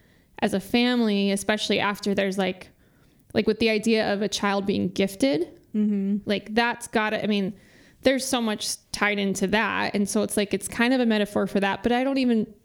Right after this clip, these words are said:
Speaker 1: take it that way. It's just, I took it so literally because I think it's intended to, and I think it's so interesting to take it literally like that. But it's, I don't know, it's like
Speaker 2: I think
Speaker 1: that's,
Speaker 2: it's both.
Speaker 1: that struggle. Yeah.
Speaker 2: Yeah.
Speaker 1: But, uh, yeah, I mean, it, it talk, like, it's a way to look at it that way, and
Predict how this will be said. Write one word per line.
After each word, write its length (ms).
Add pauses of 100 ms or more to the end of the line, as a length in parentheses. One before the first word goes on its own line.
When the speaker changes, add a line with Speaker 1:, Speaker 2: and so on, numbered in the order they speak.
(140)
Speaker 1:
take 240
it 100
that 160
way. 120
It's 200
just, 340 (320)
I 120
took 180
it 140
so 160
literally 680 (640)
because 260
I 120
think 240
it's 200 (340)
intended 640
to, 200
and 100
I 60
think 160
it's 160
so 300
interesting 480
to 60
take 220
it 80
literally 360
like 180
that. 240
But 100
it's, 280 (680)
I 60
don't 80
know, 80
it's 140
like 160
Speaker 2:
I 100
think 140
Speaker 1:
that's, 160
Speaker 2:
it's 20
both. 320
Speaker 1:
that 0
struggle. 640 (580)
Yeah. 340
Speaker 2:
Yeah. 180
Speaker 1:
But, 120
uh, 20
yeah, 260
I 60
mean, 160
it, 320
it 420
talk, 320
like, 220
it's 180
a 60
way 180
to 60
look 240
at 80
it 100
that 180
way, 200
and 280